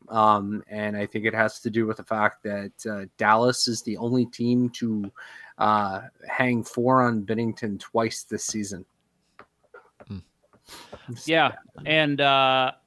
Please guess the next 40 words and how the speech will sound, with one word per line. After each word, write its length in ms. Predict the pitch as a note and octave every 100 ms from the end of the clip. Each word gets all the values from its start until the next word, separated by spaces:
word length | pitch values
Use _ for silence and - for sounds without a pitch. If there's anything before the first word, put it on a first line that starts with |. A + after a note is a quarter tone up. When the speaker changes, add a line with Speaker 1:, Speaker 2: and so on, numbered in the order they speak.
| _
Speaker 3:
I'm 120 | D#3+ E3+
with 220 | D#3+ D3+
you 80 | C#3+
on 120 | C3
that. 300 | C3 C3 -
Uh, 300 | - B2+ A#2+ A#2
Nashville, 500 | C3+ C#3+ - D3+ C#3+
we, 160 | F#3+ - - -
we 140 | E3+
went 240 | G#3+ E3 C3
into 120 | B2+
the 60 | A2+
playoffs 500 | - D#3 C3 G#2+ -
saying 280 | C3+ A#2
if 120 | A2+ A2
we 120 | B2+
could 80 | A2+
get 220 | A#2 A2+
Nashville, 460 | A2+ A2 - A2+
that's 220 | G#2+ A#2 -
who 80 |
we 120 | A#2 G#2+
want. 420 | A2 B2 A#2+ A2+ _ _ _ -
And 260 | A#2+ B2
that's 200 | A#2 C3+
the 60 | D3
way 140 | B2+
it 120 | A2 -
looked 280 | C3 C3+
for 140 | - B2
about 300 | G#2+ G#2+ -
two 180 | - D3
months, 340 | C3 C#3+ A2+
that 60 | A2+
that's 200 | A2 -
who 80 | C3
they 120 | A#2+
were 100 | A#2
gonna 160 | A2+ G2+
play. 480 | B2 C3+ A#2+ A2